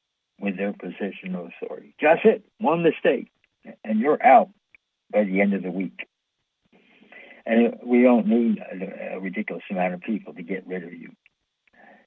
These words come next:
Just a, a fairly large crowd. And, um, when people see how easily they, who, uh, become politicians and public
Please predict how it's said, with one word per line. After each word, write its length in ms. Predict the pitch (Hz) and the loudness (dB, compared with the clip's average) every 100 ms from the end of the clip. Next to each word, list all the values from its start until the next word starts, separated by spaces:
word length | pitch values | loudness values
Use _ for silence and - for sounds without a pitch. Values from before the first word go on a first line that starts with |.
| _ | _
Just 220 | 135 120 | -4 -2
a, 540 | - 98 - - 90 - _ _ _ - | -6 -8 -10 -16 -18 -20 _ _ _ -20
a 60 | - | -2
fairly 360 | 160 127 107 95 | 4 4 4 -2
large 420 | 90 87 82 - | -6 -10 -12 -12
crowd. 360 | - 87 87 - _ _ _ _ _ _ _ _ _ - - - | -8 -8 -10 -16 _ _ _ _ _ _ _ _ _ -20 -20 -6
And, 580 | - 117 120 120 117 | 0 2 2 2 2
um, 420 | 120 120 113 110 - - - _ _ _ - | 2 2 0 -4 -10 -20 -20 _ _ _ -14
when 180 | - 95 | -12 -6
people 540 | 110 156 120 110 98 - | -6 0 2 2 -2 -2
see 140 | 139 107 | 0 4
how 140 | 113 | 4
easily 500 | 113 107 117 107 101 | 2 4 4 4 2
they, 180 | 98 107 95 101 | 2 0 -2 -6
who, 380 | 104 101 92 - | -4 -4 -6 -12
uh, 60 | - | -14
become 480 | - 95 - 156 180 | -12 -12 -2 -2 2
politicians 800 | 117 107 101 - 113 104 127 95 | 2 4 2 -2 -4 -4 -8 -8
and 100 | 87 | -6
public 320 | 113 113 | -4 -4